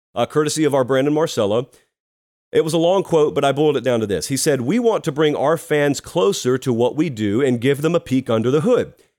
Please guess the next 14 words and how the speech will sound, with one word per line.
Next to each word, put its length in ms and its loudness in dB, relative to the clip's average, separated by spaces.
And 140 0
all 380 4
the 140 0
other 160 0
professional 500 -2
leagues 240 0
are 60 0
doing 300 2
it. 180 -8
Not 380 0
to 60 -2
say 200 0
we're 180 2
antiquated, 680 -4